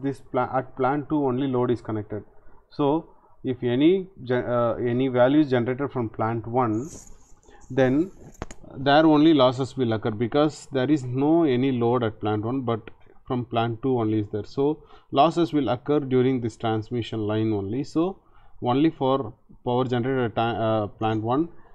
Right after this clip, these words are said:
there are loss. So how much loss? If fifty megawatt is generating, ten megawatt is, uh, what, uh, loss, losses occurred. So forty only we are getting at getting the load.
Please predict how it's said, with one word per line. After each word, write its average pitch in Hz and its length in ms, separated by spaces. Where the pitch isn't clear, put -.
there 120 180
are 135 120
loss. 110 400
So 147 180
how 147 120
much 165 240
loss? 143 240
If 131 140
fifty 180 560
megawatt 147 400
is 147 80
generating, 127 600
ten 156 200
megawatt 151 540
is, 139 220
uh, - 480
what, 143 200
uh, 117 180
loss, 135 500
losses 139 360
occurred. 123 340
So - 140
forty 151 380
only 147 260
we 143 140
are 120 80
getting 123 380
at 170 120
getting 135 360
the 117 60
load. 107 280